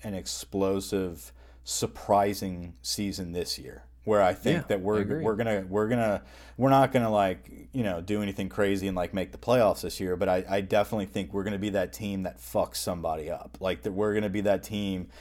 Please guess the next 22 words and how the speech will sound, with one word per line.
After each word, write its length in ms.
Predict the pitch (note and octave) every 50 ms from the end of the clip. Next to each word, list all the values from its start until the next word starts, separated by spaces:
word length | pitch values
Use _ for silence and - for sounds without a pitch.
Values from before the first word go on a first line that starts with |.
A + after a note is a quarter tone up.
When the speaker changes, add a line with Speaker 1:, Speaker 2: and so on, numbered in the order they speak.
| - -
Speaker 1:
that 200 | - G#2 E2+ -
trips 360 | - - A#2+ A2+ A2+ - -
up 440 | A#2 G2+ G2 F#2 F2+ F2 - - - - - -
somebody 480 | - - A#2 A2 G2+ G2 G2 G2 G2+ G2
that's, 260 | F#2+ F#2+ F2+ - -
like, 220 | G2+ F#2+ F#2 - -
one 300 | G2 G#2 G#2 A2 A2+ A#2
win 120 | A2+ G#2+
away 260 | G#2+ G2+ G2+ G2 G2
from 140 | G2 - G#2
the 80 | F#2+ F2+
playoffs, 520 | - - G2+ G2 F#2+ F#2 F#2 F2+ F2 -
and 100 | G#2 F#2+
it's 80 | F2 F#2+
like, 160 | G2 F#2+ -
"Oh, 260 | - G#2+ G2+ E2+ D2
fucking 360 | - - - G#2+ F#2+ - F#2+
L 180 | F2+ G2 G2 G2
S 120 | F2 - -
U 100 | G2+ F#2
got 220 | E2 D#2 - -
'em." 120 | - -